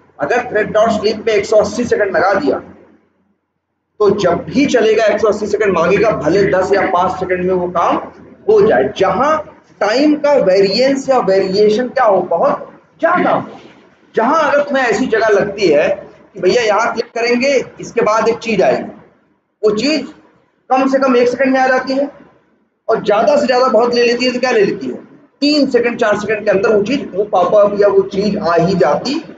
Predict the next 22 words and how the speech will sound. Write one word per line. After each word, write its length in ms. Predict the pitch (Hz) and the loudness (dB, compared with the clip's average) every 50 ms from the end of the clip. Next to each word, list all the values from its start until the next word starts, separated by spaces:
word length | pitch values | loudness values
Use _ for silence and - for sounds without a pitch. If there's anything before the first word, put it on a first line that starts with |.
| - - - | -20 -20 -6
है। 280 | 160 156 151 127 113 - - - - - - _ _ _ _ _ _ _ 302 | -4 -2 -2 -2 -2 -4 -10 -16 -20 -20 -20 _ _ _ _ _ _ _ -6
तो 100 | 294 269 - | -4 0 0
वहां 460 | 214 208 208 226 285 330 349 349 349 | 0 2 2 0 0 0 0 0 -2
thread 280 | - 240 262 277 269 - - | 0 0 0 0 0 0 0
dot 180 | 240 240 254 240 | 0 2 0 0
sleep 420 | - - 208 220 233 240 - - | -2 -4 -4 -4 -4 -4 -2 -2
लगाया 400 | 196 170 165 160 165 175 185 190 | 0 0 2 2 0 2 2 0
जा 240 | 175 175 165 160 165 | 0 2 2 0 0
सकता 520 | 170 170 156 - - - 170 160 151 156 | 0 -2 -6 -8 -4 -2 0 0 2 0
है 240 | 180 226 247 - - - - - - _ _ _ - | 0 0 -2 -4 -6 -10 -18 -20 -20 _ _ _ -2
जहां 280 | 208 202 - 165 - 226 | -2 0 0 0 -2 -2
फ्लक्चुएशन 840 | - - 202 - - - - 196 180 180 180 175 - 214 214 196 | -4 -6 -8 -8 -8 -10 -6 -2 2 2 2 2 2 0 -2 0
ज्यादा 540 | 170 160 147 143 - 190 247 - - - - - - - - | 0 2 2 2 2 0 0 -2 -2 -6 -10 -16 -10 -6 -4
नहीं 220 | 226 294 294 220 | 0 0 2 0
है। 160 | 147 - - - | 0 -2 -6 -12
thread 460 | - - _ _ 160 190 202 180 190 | -20 -20 _ _ 0 0 0 0 0
dot 240 | 226 240 240 233 - | 0 0 -2 -2 -2
sleep 180 | 220 247 262 - | -4 -4 -2 0
सबसे 260 | - 196 - - 247 | 0 0 2 2 0
टिकाऊ 380 | - 294 285 294 294 311 311 | 0 0 0 2 2 2 2
होता 260 | 302 294 - 262 208 165 | 2 0 0 0 -2 -2
है, 160 | - - | -4 -8